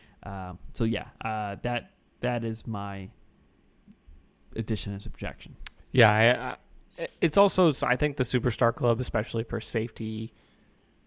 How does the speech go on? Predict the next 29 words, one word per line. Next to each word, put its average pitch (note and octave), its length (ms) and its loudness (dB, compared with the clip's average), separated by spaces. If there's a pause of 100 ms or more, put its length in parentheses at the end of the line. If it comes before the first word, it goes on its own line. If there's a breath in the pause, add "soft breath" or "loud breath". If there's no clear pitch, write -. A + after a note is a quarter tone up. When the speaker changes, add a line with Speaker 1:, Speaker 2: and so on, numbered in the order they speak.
(120)
Speaker 2:
uh, C#3 160 -12 (140)
much B2 280 0
like A2 160 0
running G#2+ 260 2
back, G#2 240 2
it's, - 220 -4
it's A#2+ 200 0
a A#2 80 8
young A2 360 8
man G#2 240 4
Superstar G#2 600 0
Club G2 300 -2
that F#2+ 160 0
y-, G#2 300 -4
y-, - 180 -8 (260)
you C3 200 0
need A#2 200 4
to A2+ 60 2
be G#2+ 220 0
explosive. G#2+ 680 2
You G#2+ 60 0
need G#2+ 160 0
to G#2+ 60 -4
be G#2+ 100 0
making G#2+ 280 -2
a G#2 60 -2
lot G#2+ 200 0
of G#2 80 -8
plays. G#2+ 420 0